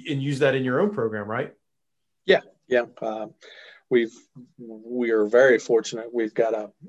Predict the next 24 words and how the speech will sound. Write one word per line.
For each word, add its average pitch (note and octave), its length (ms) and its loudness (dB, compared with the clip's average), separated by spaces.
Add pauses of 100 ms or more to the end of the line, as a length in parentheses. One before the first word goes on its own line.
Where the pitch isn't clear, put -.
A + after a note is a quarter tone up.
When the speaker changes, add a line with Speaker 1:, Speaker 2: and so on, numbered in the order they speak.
(220)
Speaker 2:
um, G#2+ 300 -16 (180)
another A2+ 420 2
S A2 160 0
C A2 160 -8
C G#2+ 200 -8
A A#2+ 120 4
customer A2 500 -4
that's G#2+ 240 -10
been G#2+ 160 -12
bringing A2 420 -4
in A2 280 -8 (360)
six - 340 0
Honda B2 260 2
V A#2+ 260 0
eights. - 480 2 (100)
And A2 420 -14
this A2+ 280 -2
was, A2 400 -6
uh, G#2 240 -6 (600)
you G2+ 100 -10
know, G2+ 180 -8
eight-year-old, A2 640 -6
ten-year-old A2+ 540 -4
technology A2+ 760 0